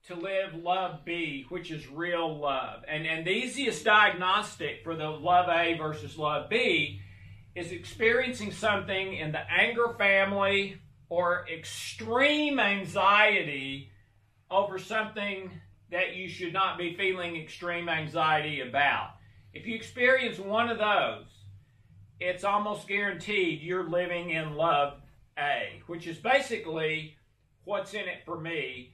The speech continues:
and you're living your life in reaction to pain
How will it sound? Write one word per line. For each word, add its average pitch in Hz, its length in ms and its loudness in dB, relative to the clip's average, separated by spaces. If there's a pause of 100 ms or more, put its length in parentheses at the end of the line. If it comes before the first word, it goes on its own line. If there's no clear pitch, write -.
(140)
and 160 180 -8
you're 170 460 -4
living 220 320 -2
your 202 180 -4
life 170 380 2
in 165 100 -6
reaction 170 840 0
to 165 200 -6
pain 151 760 0